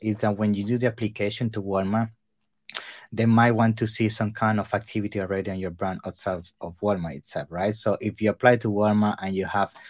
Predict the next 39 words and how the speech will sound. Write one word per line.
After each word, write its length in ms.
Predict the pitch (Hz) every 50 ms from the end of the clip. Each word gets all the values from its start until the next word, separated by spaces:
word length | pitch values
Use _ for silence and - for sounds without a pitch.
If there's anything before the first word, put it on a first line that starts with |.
| - - - - -
no 140 | 131 131 127
presence 400 | 113 - - 120 110 110 120 110
in 60 | 104
social 340 | 104 - 104 101 - - 101 95
media, 320 | 98 98 98 95 98 95
no 180 | 101 107 117 107
website, 540 | 95 95 95 92 - - - - 101 98 98
no 100 | 101 98
presence 440 | - - 104 98 - - 101 - 101
on 140 | 95 92
Amazon, 560 | 92 95 95 92 90 - - 98 90 87 90 95
nowhere 360 | 104 107 107 101 104 104 101
to 160 | - - 104
be 140 | 87 95 107
seen, 440 | - - - 113 113 120 147 156 - - - - - - -
it's 160 | - 110 101 107
gonna 260 | - 127 123 117 110
be 240 | 104 117 117 120 113
more, 360 | 107 107 110 110 107 107 - - -
uh, 240 | 104 101 98 98 92 - - _ _ -
yeah, 240 | 104 113 110 92 85 - _ _ - -
the 120 | 101 107
probability 520 | - - 110 107 101 104 110 123 123 131 123
of 120 | 113 110
not 180 | 107 110 104 101
being 160 | 107 104 101
accepted 360 | 101 - - 104 104 - 107
is 100 | 101 -
gonna 180 | - 101 98 92
be 100 | 95 95
very 260 | - 98 95 92 85
high. 320 | - - 95 101 117 139
So 200 | 139 - - 110
I 40 | 101
would 200 | 95 107 117 113
say 260 | - - - 113 104
try 220 | - - - 113 117
to 120 | - -
first 440 | - - - - 120 113 110 -